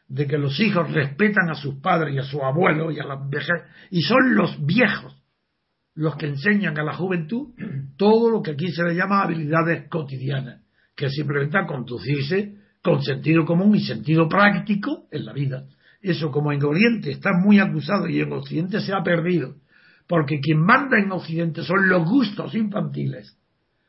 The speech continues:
que no, los gustos infantiles no es por la televisión, que contribuye desde luego, sino que los padres adoptan los gustos infantiles de sus hijos. Entonces, el, el padre, en lugar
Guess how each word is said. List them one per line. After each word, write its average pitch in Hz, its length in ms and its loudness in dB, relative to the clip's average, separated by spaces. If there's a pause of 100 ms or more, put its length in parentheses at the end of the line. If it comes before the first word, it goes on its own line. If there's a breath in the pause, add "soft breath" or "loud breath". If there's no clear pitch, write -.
(120)
que 131 100 -6
no, 160 160 -2
los 135 160 -4
gustos 151 280 2
infantiles 214 540 2 (280 loud breath)
no 175 300 6
es 208 120 0
por 180 140 -2
la 156 140 -2
televisión, 156 800 0
que 135 680 -8
contribuye 135 500 4
desde 127 180 4
luego, 196 280 6 (200 loud breath)
sino 147 280 2
que 143 120 2
los 139 200 0
padres 226 480 2 (380 soft breath)
adoptan 226 680 0
los 156 180 -2
gustos 233 560 -4
infantiles 180 680 -2
de 180 80 -6
sus 139 260 -8
hijos. 139 420 -2 (540)
Entonces, 156 360 -4
el, 135 220 0 (180)
el 143 120 -8
padre, 196 320 4
en 156 100 4
lugar 202 420 -2